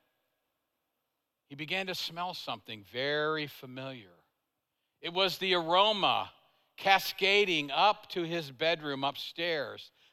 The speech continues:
the aroma of his favorite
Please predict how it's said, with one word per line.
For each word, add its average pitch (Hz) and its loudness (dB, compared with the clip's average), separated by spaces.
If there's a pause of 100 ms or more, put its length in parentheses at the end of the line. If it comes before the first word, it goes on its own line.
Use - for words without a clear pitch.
the 180 6
aroma 185 8 (380)
of 180 8
his 180 2
favorite 220 4